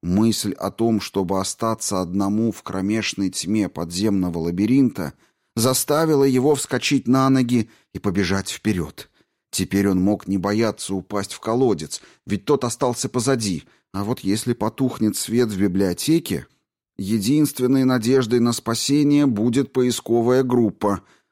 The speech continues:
которую мистер Уорд отправит в подземелье ещё не скоро. Вскоре Уиллет выбежал из просторного зала в узкий коридор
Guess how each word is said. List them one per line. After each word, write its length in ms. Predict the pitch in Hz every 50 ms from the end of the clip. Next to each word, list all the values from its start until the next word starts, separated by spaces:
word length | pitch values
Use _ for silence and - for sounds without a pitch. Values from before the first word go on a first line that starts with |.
| _ -
которую 440 | - 104 - - 113 104 104 104 104
мистер 420 | 98 104 101 95 - - 90 82 90
Уорд 420 | 85 90 104 123 135 135 - - -
отправит 580 | - 95 - - - 85 90 92 92 104 98
в 60 | - -
подземелье 680 | - 98 85 80 95 90 90 87 90 92 95 98 98
ещё 320 | 92 95 92 - - - 73
не 120 | 85 90
скоро. 460 | - - - - 69 69 69 - - - _ _ _ _ _ _ _ _ _ _ _ _
Вскоре 540 | - - - - - 120 143 160 151 147 143
Уиллет 520 | 131 117 139 160 151 139 135 139 127 -
выбежал 540 | 113 98 123 151 135 123 117 107 127 120 113
из 120 | 113 -
просторного 760 | - - 107 110 - - - 135 135 120 107 104 101 92 95 92
зала 400 | 82 87 127 143 147 139 139 127
в 140 | 98 90
узкий 320 | 117 131 120 - - 117 104
коридор 580 | - - 110 110 107 98 104 101 90 - -